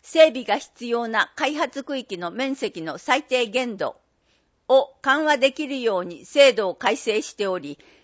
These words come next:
実際に運用している市町もあると聞いているが、津市の考えは。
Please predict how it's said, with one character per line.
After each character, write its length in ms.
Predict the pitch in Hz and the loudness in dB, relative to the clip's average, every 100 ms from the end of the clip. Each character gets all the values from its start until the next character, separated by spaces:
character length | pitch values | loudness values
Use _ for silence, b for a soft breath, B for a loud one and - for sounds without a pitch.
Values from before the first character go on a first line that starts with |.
| - | -14
実 260 | 208 - | -12 -8
際 240 | - 277 269 | -2 0 -2
に 280 | 254 254 - | -6 -8 -6
運 240 | 269 320 | -4 0
用 180 | 302 294 | 0 0
し 120 | - | -2
て 200 | - 269 | 0 0
い 40 | 240 | 0
る 120 | 339 | -6
市 120 | - | -8
町 260 | - 269 233 | 0 0 0
も 180 | 202 | 0
あ 100 | 240 | 0
る 120 | 226 - | 0 -4
と 160 | 190 | -6
聞 180 | - 247 | -6 -10
い 60 | 220 | -2
て 140 | 220 | 0
い 120 | 208 | 0
る 160 | 190 220 | -6 -2
が、 220 | 160 - b b - | -2 -2 b b -10
津 120 | 302 | -8
市 140 | - 254 | -6 -6
の 140 | 185 | -6
考 360 | - 208 226 214 | -4 -6 -2 -2
え 100 | 170 | 0
は。 200 | 151 95 | -2 -6